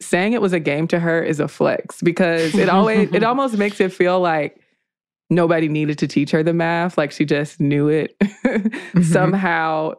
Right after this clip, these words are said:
Speaker 1: inherently,
Speaker 2: Mm-hmm.
Speaker 1: um, that it was a game because no ma-, I feel like no matter how much you enjoy math, it's still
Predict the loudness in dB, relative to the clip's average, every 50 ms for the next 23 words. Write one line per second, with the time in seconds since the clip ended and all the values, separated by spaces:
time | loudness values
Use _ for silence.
0 | -4 -2 -2 -2 0 0 0 0 0 -2 -2 -2 -2 0 0 0 -2 -4 -6 _
1 | _ _ _ _ -4 -2 -2 0 0 0 0 0 0 0 0 0 0 0 0 0
2 | 0 0 0 -2 0 -2 -2 -2 0 0 0 0 0 0 0 2 2 2 2 2
3 | 2 0 0 -2 -6 -14 -20 _ _ _ _ _ _ _ _ -2 0 2 2 2
4 | 2 2 2 2 0 0 0 0 0 2 2 2 2 2 2 2 0 0 0 -2
5 | 0 0 -2 -2 -2 0 0 2 2 2 0 0 0 0 2 2 2 2 2 2
6 | 0 0 0 0 -2 -2 0 -2 -2 -2 -4 0 0 2 2 2 2 0 -2